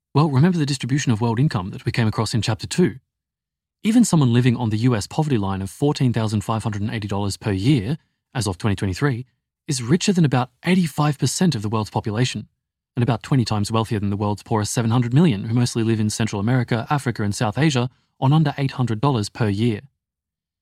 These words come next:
These figures are already adjusted for the fact that money goes further in poor countries, purchasing power parity.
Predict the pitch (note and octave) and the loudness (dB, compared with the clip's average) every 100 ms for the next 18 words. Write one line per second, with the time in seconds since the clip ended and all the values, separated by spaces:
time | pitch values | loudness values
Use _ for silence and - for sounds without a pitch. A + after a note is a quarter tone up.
0 | _ _ _ - D#3 - G#3 E3 - C3 | _ _ _ 0 0 2 2 2 2 0
1 | B2+ A#2+ D3 F3 G2+ F#2+ - A#2+ A2 G2 | 0 0 2 0 0 -4 -8 -6 -4 -4
2 | G2+ - - A2 B2 D3 B2+ A2+ - B2 | -6 -6 -6 0 2 4 2 0 0 -2
3 | G#2+ G2 - A2+ - G2+ - - - _ | -2 -4 -2 -2 -2 -6 -8 -10 -10 _
4 | _ _ _ C#3+ C3 A#2 G2 G#2 F2+ G#2+ | _ _ _ -2 0 -4 -4 -4 -4 -6
5 | F#2+ - | -6 -10